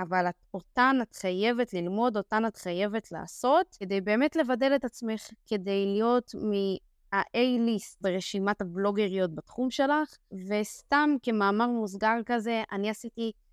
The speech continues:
המון המון המון כסף בגלל שלמדתי את הטרנד של הקפקט,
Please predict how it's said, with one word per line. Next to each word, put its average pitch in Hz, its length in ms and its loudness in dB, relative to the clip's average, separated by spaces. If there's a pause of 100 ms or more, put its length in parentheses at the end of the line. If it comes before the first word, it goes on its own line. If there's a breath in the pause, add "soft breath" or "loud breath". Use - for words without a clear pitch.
(280)
המון 233 360 2
המון 233 320 2
המון 208 400 0
כסף 220 520 -4
בגלל 185 300 2
שלמדתי 185 600 -2
את - 80 -16
הטרנד 185 400 -6
של 170 140 -10
הקפקט, 233 580 -2